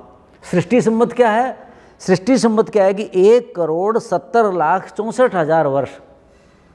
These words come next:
जब कल्प आरंभ हुआ, तो मनुष्यों को, पशु पक्षियों, वनस्पतियों के रहने योग्य इस भूमि को बनने में,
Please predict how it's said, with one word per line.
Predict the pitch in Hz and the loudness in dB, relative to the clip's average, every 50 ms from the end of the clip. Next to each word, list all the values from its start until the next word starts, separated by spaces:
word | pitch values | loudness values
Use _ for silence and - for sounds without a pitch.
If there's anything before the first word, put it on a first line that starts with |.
| _ _ _ _ _ - | _ _ _ _ _ -2
जब | 117 - 220 - - | 0 2 2 2 2
कल्प | 185 196 233 196 240 - | 2 4 4 2 0 -4
आरंभ | 160 151 151 165 170 175 156 | -6 -4 -4 -4 -4 -6 -8
हुआ, | 131 131 131 127 139 165 196 208 190 - - - _ _ - | -6 -6 -4 -2 -2 -2 -2 -4 -6 -12 -20 -20 _ _ -2
तो | 214 220 | 0 0
मनुष्यों | 180 160 156 160 175 196 165 - - - 185 175 165 160 | 0 -2 -4 -4 -4 -6 -8 -10 -8 -6 -4 -4 -4 -4
को, | 165 175 175 175 170 160 | -2 0 0 0 0 0
पशु | - - 170 160 - 190 196 190 165 | 0 -2 -4 -4 -4 -4 -4 -4 -4
पक्षियों, | - 185 175 - - - 175 180 180 175 165 | -4 -4 -6 -6 -6 -6 -2 0 0 0 0
वनस्पतियों | 156 160 185 208 - - - 185 - - 170 165 180 180 170 151 - - - - - - | 0 0 0 -2 -4 -2 -2 -2 -2 -2 -2 -2 0 0 0 0 -2 -6 -12 -12 -2 2
के | 233 254 | 2 2
रहने | 208 185 175 147 151 170 185 226 233 220 | 2 2 -2 -4 -4 -4 -4 -4 -4 -4
योग्य | 185 170 170 180 180 175 185 180 147 - - - - - | -4 -4 -4 -4 -4 -2 -2 -4 -4 -6 -10 -16 -6 -2
इस | 262 254 208 | 0 0 2
भूमि | 202 160 139 135 151 165 180 190 185 170 | 0 0 -2 -2 -2 0 0 -2 -2 -4
को | - 196 208 208 190 139 117 - - - - - - - | -2 0 2 2 2 0 -2 -8 -16 -20 -20 -20 -16 -12
बनने | 139 117 143 175 185 196 202 202 220 247 254 233 | -4 -2 0 2 2 2 2 2 2 2 2 0
में, | 202 165 139 113 - - | 0 -2 -6 -8 -12 -16